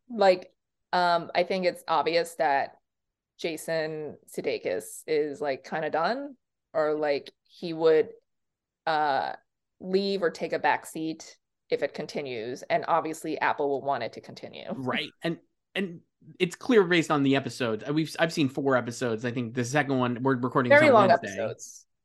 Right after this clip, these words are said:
Speaker 2: Very long, way longer th-, than norm. I, I'm loving it, but it is long episodes, and,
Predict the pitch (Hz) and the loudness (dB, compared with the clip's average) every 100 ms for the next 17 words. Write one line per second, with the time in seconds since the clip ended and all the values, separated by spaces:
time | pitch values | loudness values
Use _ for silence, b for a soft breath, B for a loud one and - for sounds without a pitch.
0 | _ - 170 190 127 104 110 120 131 151 | _ 2 4 6 4 2 -2 -4 2 2
1 | 147 139 127 123 120 123 127 123 120 127 | 2 2 0 -2 -4 -6 -2 -2 -2 0
2 | 120 113 156 175 165 170 165 175 165 143 | 0 2 2 4 2 2 2 4 4 0
3 | 113 120 135 127 131 151 143 139 131 127 | -2 -2 -2 -2 0 0 2 2 2 -2
4 | 113 120 117 107 127 127 123 | -4 -4 -4 -4 -2 -2 -2